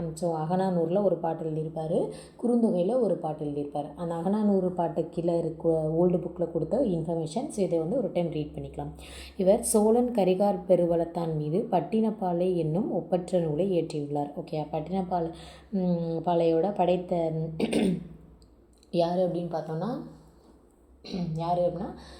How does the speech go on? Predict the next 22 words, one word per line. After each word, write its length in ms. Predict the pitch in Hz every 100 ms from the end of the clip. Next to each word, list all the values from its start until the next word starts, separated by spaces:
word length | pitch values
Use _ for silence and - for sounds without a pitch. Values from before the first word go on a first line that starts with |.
| - -
அ, 200 | 185 175 165
கரிகால் 420 | 185 180 180 175
பெருவள-, 420 | 160 151 151 147
பெருவளத்தான், 640 | - 160 156 147 147 143 151
ஓகேவா? 360 | 160 156 147 147 147 - - -
So, 140 | - 175
அப்போ, 240 | 160 160 220 - - - - - 185
அம், 400 | 180 170 165 160 165 160 160 -
பாட்டுடைய 420 | 202 202 202 190
தலைவன் 360 | 185 170 170 165
யாருன்னா 280 | 156 170 285
கரிகால் 400 | 220 175 175 170
பெருவளத்தான். 540 | 156 151 147 147 151 -
இப்போ 180 | 160 170
என்ன 140 | 175
சொல்லியிருக்காங்கன்னா, 520 | 190 170 - 151 175 285
சங்கத்தொகையில் 840 | 196 180 202 233 214 185 165 226 -
பத்து 320 | 180 - 220
பாட்டின் 460 | 208 170 156 196 -
ஒன்பதாவது 640 | 196 180 185 220 214 202 185 - - -
பாட்டும் 420 | 160 156 208 349 -
அதுவாகும், 540 | 175 165 160 151 156